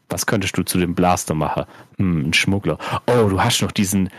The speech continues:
diesen, äh, langer Mantel, den du eigentlich für ein anderes Cosplay wolltest, aber das Cosplay wurde in den Müll geworfen. Oh, okay, gute Idee. Was machst du da dazu?" Und dann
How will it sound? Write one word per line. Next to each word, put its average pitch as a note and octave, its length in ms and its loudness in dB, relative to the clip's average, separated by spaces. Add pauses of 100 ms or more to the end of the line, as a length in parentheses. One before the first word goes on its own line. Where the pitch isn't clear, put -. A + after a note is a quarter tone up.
(140)
diesen, F#2 420 2
äh, F2 220 2
langer G#2+ 380 4
Mantel, G#2+ 440 4
den G2 160 0
du F#2+ 80 2
eigentlich G#2 300 2
für - 100 -4
ein G2+ 80 0
anderes A2 400 2
Cosplay A2 400 -2
wolltest, G2 320 0
aber F#2 160 0
das F#2 160 -2
Cosplay G2 460 -2
wurde F#2 160 2
in F2+ 100 4
den F#2 100 2
Müll A2 200 4
geworfen. E2 560 0 (500)
Oh, F#2+ 320 2
okay, F#2+ 400 0
gute G#2+ 240 0
Idee. G2 440 2 (260)
Was G#2 220 0
machst G2+ 260 0
du G#2 40 2
da G2 60 2
dazu?" F2+ 380 0
Und F#2+ 160 2
dann G#2 240 2